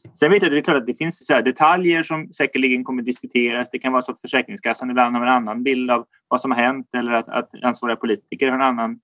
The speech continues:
bild av vad som har hänt och i vilken ordning saker har hänt. Men jag tycker att det är väldigt intressant och väldigt värt att läsa om man är intresserad av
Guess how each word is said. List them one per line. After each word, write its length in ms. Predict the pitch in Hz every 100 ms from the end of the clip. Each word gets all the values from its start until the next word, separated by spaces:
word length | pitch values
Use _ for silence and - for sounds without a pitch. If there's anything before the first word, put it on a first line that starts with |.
| _ 131
bild 260 | 127 113
av 60 | 113
vad 120 | 110
som 120 | -
har 80 | 117
hänt 260 | 107 113 -
och 160 | 110 107
i 40 |
vilken 200 | 117 -
ordning 360 | 139 113 110 123
saker 260 | 123 -
har 60 | 120
hänt. 300 | 104 - -
Men 60 | 120
jag 80 | 120
tycker 160 | 131
att 60 | -
det 60 | 147
är 40 |
väldigt 200 | 170 151
intressant 440 | 160 156 165 117
och 80 | 127
väldigt 180 | 117 113
värt 240 | 123 113
att 60 | 123
läsa 380 | 131 117 - 147
om 100 | 117
man 80 | 113
är 120 | 113
intresserad 680 | 107 107 - 151 131 113 -
av 380 | 107 98 98